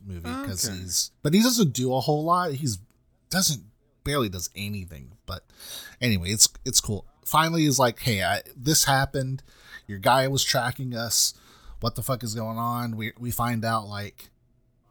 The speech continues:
Speaker 1: our shit's being cut. What's going on? Like, it, it's either you or him. And he's like, "Yeah, man, it's me. I've, I've been doing the drugs." By the way, Lawrence Fishburne, every scene he's in, he's high as fuck.
Speaker 2: <laughs>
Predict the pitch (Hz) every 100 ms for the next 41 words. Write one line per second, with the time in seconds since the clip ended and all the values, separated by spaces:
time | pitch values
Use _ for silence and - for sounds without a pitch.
0 | _ 101 101 98 - 143 - 139 127 120
1 | - 123 117 - - 110 - 110 98 95
2 | 92 92 87 - _ 104 90 - 98 -
3 | 104 104 101 - - 123 135 139 120 127
4 | 104 92 98 101 92 92 - 107 98 98
5 | 92 90 - 87 87 80 90 87 - 104
6 | 90 101 95 98 92 85 92 90 - 131
7 | 123 120 98 - - - - 127 - 123
8 | - 95 87 _ _ _ - 123 131 123
9 | 127 120 104 107 92 - 104 - 113 113
10 | - 95 87 -